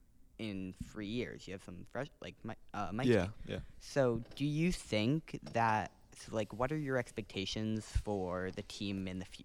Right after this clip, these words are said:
Speaker 1: in future seasons?
Speaker 2: My expectations is that we grow, and in three to four years, all of these guys have been playing together for years,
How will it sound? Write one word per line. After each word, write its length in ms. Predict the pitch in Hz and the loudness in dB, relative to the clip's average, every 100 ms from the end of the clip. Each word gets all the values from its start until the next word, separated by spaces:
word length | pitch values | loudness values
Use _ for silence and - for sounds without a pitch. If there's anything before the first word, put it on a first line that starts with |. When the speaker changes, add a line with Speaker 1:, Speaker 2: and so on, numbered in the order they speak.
| - | -8
Speaker 1:
in 300 | 101 90 92 - - | -4 -4 -6 -12 -8
future 320 | 110 - 95 | -8 -6 -8
seasons? 580 | - - 67 57 - - - - - - - - | -8 -8 -8 -10 -12 -18 -20 -20 -20 -20 -20 4
Speaker 2:
My 200 | 113 117 | 10 10
expectations 800 | - 117 107 104 107 113 107 104 | 12 12 12 12 12 12 8 10
is 120 | 95 | 12
that 200 | 98 95 - - 104 | 12 12 6 -6 4
we 180 | 107 101 | 6 6
grow, 600 | 101 101 98 101 107 110 - - - - - - - - - | 6 8 10 10 8 4 -4 -16 -16 -16 -20 -20 -20 -6 2
and 160 | 107 | 6
in 140 | 98 90 | 6 4
three 240 | 107 110 | 8 8
to 80 | 104 | 8
four 340 | - 110 104 | 4 6 8
years, 560 | 98 95 101 104 104 - - - - - | 8 6 6 6 2 -4 -8 -16 -20 2
all 200 | 113 110 | 8 10
of 80 | 107 | 10
these 180 | 104 92 | 6 6
guys 280 | 92 95 98 | 6 6 4
have 100 | 98 | 4
been 140 | 92 | 2
playing 300 | - 98 98 | 4 4 4
together 460 | 101 101 101 101 98 - - - - | 6 6 6 4 0 -6 -8 -16 0
for 120 | 107 | 4
years, 480 | 92 92 104 107 | 6 8 6 4